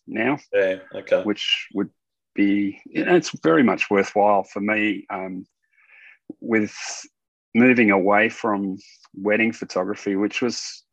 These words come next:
Speaker 1: I loved doing it, but you certainly had your, I guess you had a very cross, um, matched group of people where you have a bride who is super stressed out on the day,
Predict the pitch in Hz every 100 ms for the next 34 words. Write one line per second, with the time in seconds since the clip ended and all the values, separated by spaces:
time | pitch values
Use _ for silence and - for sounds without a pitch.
0 | _ 127 139 120 160 143 127 117 127 104
1 | 92 - _ - 98 - - - 101 101
2 | - 110 104 101 98 - - - 98 98
3 | _ 101 98 98 104 _ _ _ - -
4 | _ _ _ _ _ _ _ _ _ _
5 | _ _ - - 127 120 113 107 107 101
6 | 98 90 - 113 127 131 120 - - -
7 | 117 113 - - - - _ _ _ _
8 | - 98 98 95 - 104 101 - - -
9 | - _ 104 107 107 101 - 117 104 107
10 | 92 95 95 104 95 - 101 101 98 98
11 | 90 - - 127 113 107 - 98 - 95
12 | 92 98 92 92 95 98 98 98